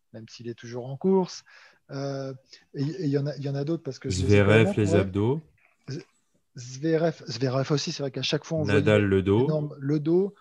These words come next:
Speaker 1: Euh, Casper Ruud, qui a abandonné. Berrettini.
Speaker 2: Hmm.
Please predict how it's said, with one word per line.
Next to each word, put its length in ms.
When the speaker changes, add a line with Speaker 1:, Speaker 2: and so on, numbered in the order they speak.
Speaker 1:
Euh, 240
Casper 360
Ruud, 420
qui 100
a 40
abandonné. 600
Berrettini. 680
Speaker 2:
Hmm. 140